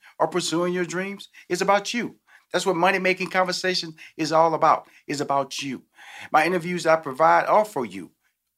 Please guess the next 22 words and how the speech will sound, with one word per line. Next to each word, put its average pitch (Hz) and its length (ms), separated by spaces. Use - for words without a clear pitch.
whether 131 180
you're 139 100
a 131 40
consumer 165 420
or 165 200
a 131 60
business 98 360
owner. 90 260
I 147 120
interview 165 240
celebrities, 156 580
C 160 300
E 160 40
Os, 135 360
entrepreneurs, 160 600
and 123 200
industry 151 460
decision 143 420
makers. - 420
My 127 100
next 175 240
guest 175 340